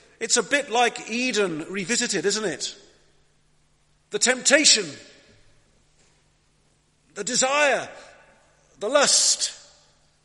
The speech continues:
the taking, and then the hiding, the covering of the tracks, the retreating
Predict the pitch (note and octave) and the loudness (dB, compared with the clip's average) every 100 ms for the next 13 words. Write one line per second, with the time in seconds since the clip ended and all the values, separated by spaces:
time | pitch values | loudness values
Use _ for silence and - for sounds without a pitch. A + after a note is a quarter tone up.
0 | _ _ - F3+ - D#4+ C#4+ G#3+ D#3+ - | _ _ -10 -2 0 2 0 -4 -10 -20
1 | - - - - - - C#3+ B3 C#4 F#3 | -20 -20 -20 -20 -20 -16 -2 0 0 -2
2 | - - G3 A#3 D#4 D4 C4 E3+ - - | -12 -10 -4 0 0 0 -4 -6 -14 -20
3 | - - - C#4 B3+ C4 B3+ B3+ - C4+ | -18 -12 -2 0 0 -2 -4 -6 0 0
4 | G3+ - - - - B3 B3+ - D4+ C#4+ | 0 -4 -4 -6 -2 -2 -2 -4 -2 -2
5 | C4 A3+ | -4 -6